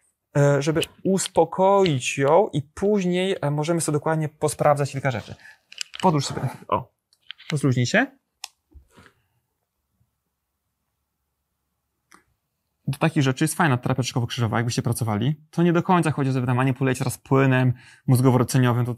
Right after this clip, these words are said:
pierdoły są. E, tu bardziej chodzi o to, że pracujecie bardziej odruchowo, bardziej receptorowo. Oczywiście można było wrzucić do tego fajne wizualizacje, można byłoby wrzucić do tego fajne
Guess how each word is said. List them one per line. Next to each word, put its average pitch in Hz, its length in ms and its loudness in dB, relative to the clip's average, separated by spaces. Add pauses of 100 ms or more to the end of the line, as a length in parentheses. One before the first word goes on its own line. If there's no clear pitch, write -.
pierdoły 131 440 2
są. 120 300 -2 (680)
E, 123 540 0 (360)
tu 147 100 -2
bardziej 143 260 2
chodzi 139 360 -4
o 135 120 0
to, 135 200 -2
że 127 460 -2 (3000)
pracujecie 139 320 2
bardziej 143 280 2
odruchowo, 147 680 0
bardziej 131 300 2
receptorowo. 135 800 -2 (1900)
Oczywiście 135 340 2
można 135 280 2
było 131 140 0
wrzucić 131 260 -2
do 135 80 0
tego 135 180 -2
fajne 131 300 0
wizualizacje, 127 800 0 (360)
można 131 260 4
byłoby 135 420 0
wrzucić 135 360 -4
do 135 100 0
tego 135 180 -2
fajne 131 480 0